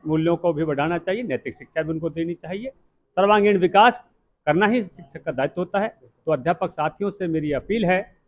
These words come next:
बतौर ये नेशनल अवार्डी टीचर, कि आप सभी साथी अपने पद की गरिमा को समझते हुए, क्योंकि सारा देश हमें आज सम्मान दे रहा है,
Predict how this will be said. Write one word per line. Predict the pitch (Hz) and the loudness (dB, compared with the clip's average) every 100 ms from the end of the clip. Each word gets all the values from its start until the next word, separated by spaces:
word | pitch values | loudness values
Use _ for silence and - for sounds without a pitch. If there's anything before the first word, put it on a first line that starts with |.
| _ - | _ -6
बतौर | 131 175 196 | 0 2 2
ये | 190 180 | 2 0
नेशनल | 160 151 180 | 0 0 0
अवार्डी | 151 156 208 | 4 4 4
टीचर, | 214 214 220 226 | 2 0 0 0
कि | 226 _ _ _ 165 | -2 _ _ _ 2
आप | 165 180 - | 2 2 -2
सभी | 160 214 | 0 2
साथी | 254 208 202 190 175 - _ - - - 165 | 4 4 4 0 0 -4 _ -20 -20 -2 -2
अपने | 180 208 214 214 | 0 0 0 0
पद | 180 175 | -4 -6
की | 202 180 | -4 0
गरिमा | 160 160 170 | 0 0 -2
को | 165 | -2
समझते | 151 143 190 196 | -4 -4 -4 2
हुए, | 214 202 165 | 4 6 4
क्योंकि | 104 _ _ - 165 | 0 _ _ -8 -6
सारा | 170 180 | -2 0
देश | 147 220 277 202 | 6 6 6 4
हमें | 208 | 0
आज | 202 185 | 2 0
सम्मान | - 175 175 165 | 0 0 0 2
दे | 160 | 2
रहा | 156 139 147 | 2 2 2
है, | 139 | 0